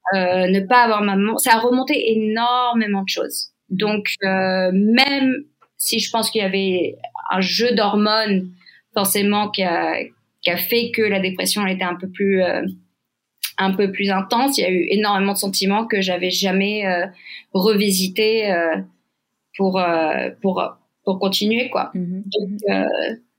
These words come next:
Speaker 2: Et tu t'es fait accompagner à ce moment-là ? T'as eu la force de, de trouver de l'aide à l'extérieur ou tu t'es, euh,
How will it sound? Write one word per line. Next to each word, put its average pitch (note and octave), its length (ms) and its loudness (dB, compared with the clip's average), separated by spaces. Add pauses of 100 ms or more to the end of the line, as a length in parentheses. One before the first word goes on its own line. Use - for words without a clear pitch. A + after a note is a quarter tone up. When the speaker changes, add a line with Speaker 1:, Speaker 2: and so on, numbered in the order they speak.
(200)
Speaker 2:
Et F#3 60 -12
tu F#3 140 -16
t'es G3 120 -2
fait F#3 140 -2
accompagner F#3 520 -4
à C4+ 40 -4
ce C4+ 160 -10
moment-là ? G3+ 360 -4
T'as G#3 160 -4
eu F#3+ 80 -4
la F3 140 -4
force G#3+ 360 -6
de, F3 200 -4
de E3+ 140 -4
trouver F3+ 320 -4
de F3 60 -4
l'aide F#3 300 -2
à E3+ 240 -2
l'extérieur F#3+ 640 -4
ou G#3 140 0
tu - 240 -16
t'es, E3+ 260 -4
euh, D#3+ 180 -6